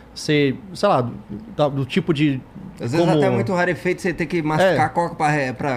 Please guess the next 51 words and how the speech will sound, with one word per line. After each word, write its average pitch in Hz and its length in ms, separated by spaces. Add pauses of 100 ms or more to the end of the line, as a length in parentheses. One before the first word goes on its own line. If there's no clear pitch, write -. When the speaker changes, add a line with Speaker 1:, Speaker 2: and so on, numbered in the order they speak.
Speaker 1:
É, 185 140
Speaker 2:
colocar 135 260
Speaker 1:
é. 147 120
Speaker 2:
da, 135 180
da, 120 160
de, 120 160
de 117 240
Speaker 1:
Mas, 190 200
mas 220 120
não, 233 200
mas 190 180
não 226 160
só 226 200
isso, 170 160
é 165 80
coisa 196 240
climática, 180 540
coisa 156 160
Speaker 2:
Uhum, 151 220
Speaker 1:
geográfica, 165 340
Speaker 2:
uhum. 165 60
Speaker 1:
mas 156 100
também 165 180
pessoas, 160 380
a - 20
cultura 156 320
e 151 40
tal. 156 220 (200)
Então 165 160
cada 196 180
lugar 196 160
se 175 140
desenvolveu 175 340
de 170 80
alguma 165 180
forma 208 440 (420)
que 208 160
tu 202 120
chega 226 260
naquele 208 200
lugar, 170 360
tu - 140
vai 165 160
ser 196 500
um 208 180
pouco 180 220
diferente 190 280
naquele 190 220
lugar, 170 220
entendeu? 117 220
Speaker 2:
Uhum. 110 220